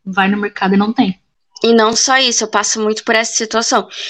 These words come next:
Speaker 2: Eu quero comer uma coisa que geralmente eu não sei que coisa é.
Speaker 1: E não tem na geladeira.
Speaker 2: E não tem na geladeira.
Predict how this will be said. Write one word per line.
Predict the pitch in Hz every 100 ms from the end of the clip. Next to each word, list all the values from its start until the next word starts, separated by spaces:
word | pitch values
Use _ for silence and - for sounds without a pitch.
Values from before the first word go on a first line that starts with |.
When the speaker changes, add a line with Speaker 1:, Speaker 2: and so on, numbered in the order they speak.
| -
Speaker 2:
Eu | - 220
quero | 226 220
comer | 220 247 220
uma | 208 202
coisa | - 240 240 226
que | -
geralmente | 233 226 226 220
eu | 226
não | 214
sei | 226 240
que | 220 -
coisa | 226 220 240
é. | 226 190 190 _ -
Speaker 1:
E | 220
não | 214 233
tem | 247
na | 240
geladeira. | 233 208 175 170 - _ _ _ _ _ _
Speaker 2:
E | 226
não | 240 226 240
tem | 320 240
na | 240
geladeira. | 262 254 262 240 269 262 247 220